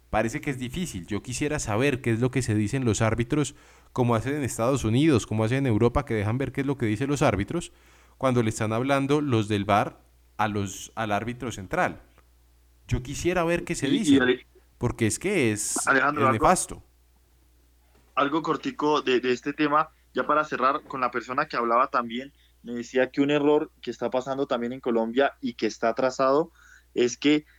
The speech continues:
Speaker 2: ser árbitro no es una profesión en el país, entonces también no es un tema al que se puedan dedicar cie-, cien por ciento a tiempo completo. Solo en el país por ahí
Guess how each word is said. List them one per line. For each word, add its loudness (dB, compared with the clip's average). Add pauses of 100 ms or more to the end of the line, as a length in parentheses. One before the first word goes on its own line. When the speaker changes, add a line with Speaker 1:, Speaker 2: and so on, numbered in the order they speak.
(280)
Speaker 2:
ser 2
árbitro 0
no -2
es -6
una -2
profesión -2
en -4
el -6
país, 2
entonces -4
también 2 (380)
no -2
es 0
un -4
tema 2
al -2
que -2
se -2
puedan 2
dedicar 2
cie-, -2 (300)
cien -2
por 0
ciento -2
a 0
tiempo -4
completo. 0
Solo 4
en 2
el -6
país -10
por -6
ahí -2